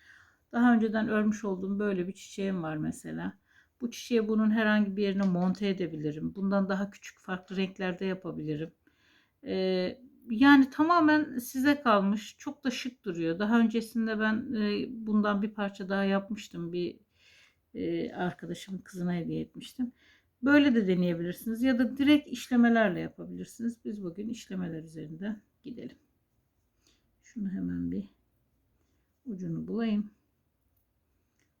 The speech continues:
Tabii biraz karışıyor bu ip olayı. Karışmaya çok müsait. Şöyle hemen alayım.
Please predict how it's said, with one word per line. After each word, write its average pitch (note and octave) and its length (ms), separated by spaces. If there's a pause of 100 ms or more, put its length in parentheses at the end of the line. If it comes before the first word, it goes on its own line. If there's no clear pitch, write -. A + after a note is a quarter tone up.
(300)
Tabii F#3 260
biraz F#3+ 320
karışıyor G#3 560
bu G3 80
ip - 420
olayı. A3 440 (420)
Karışmaya G3 500
çok G3+ 220
müsait. F#3 360 (1300)
Şöyle - 360
hemen B3+ 340
alayım. - 160